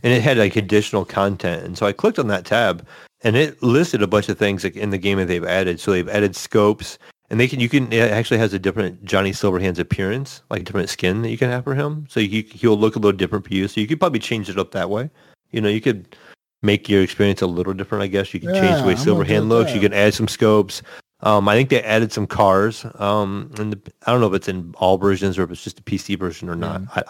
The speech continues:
Speaker 1: I don't know. They just said, uh, you know, added, added content.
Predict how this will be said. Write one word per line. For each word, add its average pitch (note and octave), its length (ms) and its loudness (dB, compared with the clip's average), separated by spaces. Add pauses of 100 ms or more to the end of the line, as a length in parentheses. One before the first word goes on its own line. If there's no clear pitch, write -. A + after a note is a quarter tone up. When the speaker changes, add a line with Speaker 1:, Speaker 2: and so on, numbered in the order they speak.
Speaker 1:
I G2 40 -6
don't F#2 200 -8
know. F2 280 -4 (260)
They G2+ 140 0
just G#2 200 0
said, G2 320 0
uh, G#2 40 0
you G2 180 -4
know, F#2 160 0
added, G2+ 480 0 (1300)
added G2+ 300 0
content. G#2 640 0